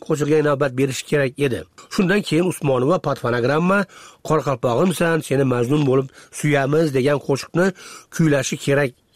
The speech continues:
edi. Ammo отсебятина bo'lib, Usmonovaning o'zi qo'shiqqa podvodka sifatida bir narsalar dedi. Biz ahamiyat ham bermadik, chunki qo'shiqda qoraqalpoqlar ulug'langan edi.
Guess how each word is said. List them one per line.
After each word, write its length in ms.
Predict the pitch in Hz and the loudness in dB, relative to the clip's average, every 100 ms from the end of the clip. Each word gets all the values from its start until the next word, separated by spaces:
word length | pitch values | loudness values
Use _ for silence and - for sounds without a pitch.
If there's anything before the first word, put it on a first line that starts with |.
| 151 | 0
edi. 140 | 117 78 _ _ - - - | 0 -6 _ _ -20 -12 -2
Ammo 200 | 185 196 214 143 | 0 2 0 -6
отсебятина 600 | - 151 156 143 147 127 131 | -2 0 0 0 0 0 2
bo'lib, 220 | 170 196 - - - - - | 2 0 -6 -20 -20 -12 -4
Usmonovaning 580 | 175 180 165 160 156 160 | 0 2 2 2 2 2
o'zi 200 | 156 151 151 - | 2 2 0 0
qo'shiqqa 340 | 131 - - 127 | -4 -2 -4 -2
podvodka 380 | 135 139 135 143 | 0 0 0 -2
sifatida 380 | - 147 151 170 190 - - - | 0 -2 0 0 0 -4 -4 -2
bir 80 | 175 | 0
narsalar 340 | 160 151 151 135 131 | 0 0 0 0 0
dedi. 200 | 120 87 - _ _ _ | 0 -2 -10 _ _ _
Biz 80 | 190 190 | -4 -2
ahamiyat 340 | 147 160 160 151 147 | 0 0 0 0 -2
ham 140 | 143 123 | -2 0
bermadik, 380 | 139 107 95 95 - | 0 0 -4 -6 -4
chunki 260 | 160 196 190 - - - - | 0 0 -2 -6 -20 -20 -4
qo'shiqda 460 | 151 139 - - 170 - | -2 -2 -4 -2 -2 0
qoraqalpoqlar 640 | 139 123 113 113 - 147 165 147 | -4 -4 -2 -2 0 0 0 0
ulug'langan 500 | 120 117 117 123 135 156 | 2 2 2 0 0 0
edi. 140 | 127 | 0